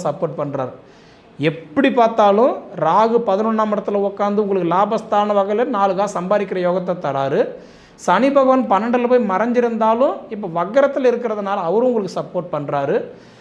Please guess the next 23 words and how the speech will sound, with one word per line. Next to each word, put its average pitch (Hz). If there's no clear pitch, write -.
இது 240
போக 254
குரு 220
பகவான் 233
தைரியஸ்தானத்திலிருந்து 226
அடுத்தது 226
அதிசாரம் 254
வாங்கி 233
கட்டன்றது 220
நாலாம் 202
இடம் 208
சுகஸ்தானத்துக்கு 185
போகக்கூடிய 147
தருணத்துல, 180
அப்ப 214
நீங்க 226
என்ன 233
அப்படின்னா, 190
அந்த 190
புதுசா 254
தொழிலை 214
ஆரம்பிக்கணும்னு 214
நினைக்கிறவங்களுக்கு, 165